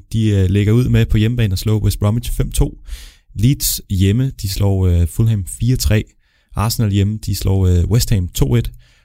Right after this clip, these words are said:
Og Southampton hjemme, jamen, de taber altså fem to til Tottenham i en kamp, hvor at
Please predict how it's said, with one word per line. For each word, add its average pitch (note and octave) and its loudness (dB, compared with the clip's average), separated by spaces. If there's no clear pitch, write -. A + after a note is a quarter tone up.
Og - -2
Southampton A#2+ 0
hjemme, G2+ 0
jamen, G2 -2
de A2 -2
taber G2+ -2
altså F2 0
fem - -2
to - -2
til F#2 -2
Tottenham G#2+ -2
i F#2 -4
en F2+ -2
kamp, F#2 -4
hvor F#2+ 0
at - -2